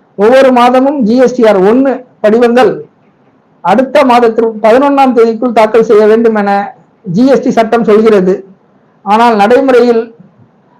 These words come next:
வரி தொழில் செய்யக்கூடிய வரி ஆலோசகர்கள் மற்றும் ஜி எஸ் டி பிக்கள் கடந்த எட்டு ஆண்டுகளாக அதிக பொருளாதார பாதிப்பையும் மன உளைச்சலையும், குறிப்பாக ஜி எஸ் டி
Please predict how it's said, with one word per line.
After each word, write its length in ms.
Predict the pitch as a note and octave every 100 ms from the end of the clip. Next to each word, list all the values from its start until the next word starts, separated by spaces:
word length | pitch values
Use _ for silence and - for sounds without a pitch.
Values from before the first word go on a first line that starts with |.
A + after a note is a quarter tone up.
| _
வரி 320 | - F#3+ A3 D4 -
தொழில் 280 | C4 B3
செய்யக்கூடிய 420 | B3 A#3 A3+ A#3 A#3+ G#3
வரி 140 | A#3+ C4
ஆலோசகர்கள் 580 | A#3+ A#3+ A#3 A#3+ G#3+ B3 A#3
மற்றும் 240 | G#3 G#3+ G3
ஜி 80 | C4
எஸ் 120 | B3
டி 60 | B3+ G#3
பிக்கள் 300 | A3 A3 F#3 G3
கடந்த 240 | G#3 G#3+ G#3
எட்டு 160 | A3+ D4
ஆண்டுகளாக 560 | B3+ B3+ A#3+ A#3 A3 A#3+ F#3+ F3+
அதிக 320 | A3 B3 C#4 C#4
பொருளாதார 440 | A3 A#3 B3+ A#3+ A3+ G#3
பாதிப்பையும் 540 | G#3+ A#3 A3 A3+ A3 A#3 _ _ _ _ _ _ _ _ -
மன 180 | F#3+ B3 C#4
உளைச்சலையும், 580 | A3+ A#3+ C4 A#3 A#3+ B3+ - _ _ _ _ _ _ _ _ -
குறிப்பாக 400 | A#3+ A#3+ B3+ A#3 C4 C4 G#3+ F#3
ஜி 100 | C4
எஸ் 120 | B3
டி 60 | B3+